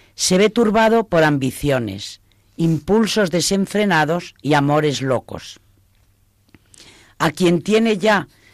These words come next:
sobre sí el vínculo conyugal, no le faltan un tumulto de inquietudes. Si no tiene hijos, el anhelo de tenerlos.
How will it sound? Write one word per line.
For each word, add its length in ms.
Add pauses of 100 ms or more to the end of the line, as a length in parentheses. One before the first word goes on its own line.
(300)
sobre 480
sí 380 (180)
el 220
vínculo 500
conyugal, 680 (960)
no 160
le 100
faltan 640
un 180
tumulto 540
de 80
inquietudes. 880 (880)
Si 220
no 140
tiene 320
hijos, 580
el 160
anhelo 320
de 160
tenerlos. 760